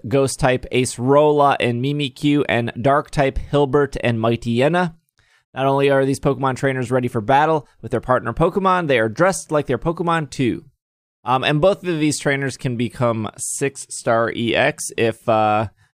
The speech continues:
you know, in about two years you'll be able to get there with them. And I think the Mimikyu one is, like, shiny when it's six-star E X, which is kinda cool.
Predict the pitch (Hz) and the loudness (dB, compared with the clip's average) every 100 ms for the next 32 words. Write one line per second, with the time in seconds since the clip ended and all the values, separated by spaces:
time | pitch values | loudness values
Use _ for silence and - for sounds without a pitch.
0 | _ - 131 113 113 110 107 101 _ _ | _ -10 -2 0 0 0 0 0 _ _
1 | _ - 127 110 113 113 110 107 104 101 | _ -6 -4 0 2 2 0 0 2 0
2 | 101 101 156 180 165 165 165 170 160 165 | -2 -2 -2 0 0 0 0 -2 -2 -10
3 | _ _ _ _ _ _ 131 127 123 117 | _ _ _ _ _ _ -4 0 2 0
4 | 113 104 123 117 - 339 311 151 110 131 | -2 -4 -2 -2 -2 -6 -2 -4 -2 -4
5 | 233 - 123 107 104 101 101 76 - - | -6 -2 0 0 -2 -4 -4 -6 -8 -6
6 | 123 117 120 104 92 90 92 - - - | -2 -2 -2 -4 -6 -6 -8 -10 -8 -6
7 | 101 - - 110 104 87 104 101 107 101 | -6 -6 -2 0 0 0 -2 -2 -8 -10
8 | - 110 98 - 107 104 104 131 | -8 -8 -8 -6 -4 -2 -2 -4